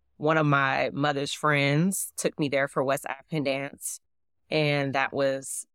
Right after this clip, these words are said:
our introduction to E O Y D C. And interestingly enough, shout out to Sister Linda Johnson,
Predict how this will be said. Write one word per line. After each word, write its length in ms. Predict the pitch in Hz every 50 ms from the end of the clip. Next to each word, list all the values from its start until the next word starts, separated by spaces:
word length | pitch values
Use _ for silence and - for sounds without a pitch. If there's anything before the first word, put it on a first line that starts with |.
| _ _ -
our 140 | 143 139 -
introduction 800 | - 151 139 - 151 143 - 139 135 - - - 135 127 135 135
to 200 | - - - 127
E 140 | 135 139 139
O 100 | 139 139
Y 200 | 139 135 135 135
D 160 | 139 131 135
C. 480 | - - - 123 123 120 120 127 - - _ _ _ _ _ _ -
And 180 | 139 143 131
interestingly 600 | 120 156 151 - 165 - - - 147 147 143 139
enough, 360 | 139 135 139 139 139 143 151 -
shout 240 | - - 135 131
out 140 | 135 131 135 -
to 80 | 143
Sister 300 | - - 147 - - 139
Linda 220 | 131 139 139 135 123
Johnson, 680 | 117 143 131 131 131 - - 160 135 131 151 180 185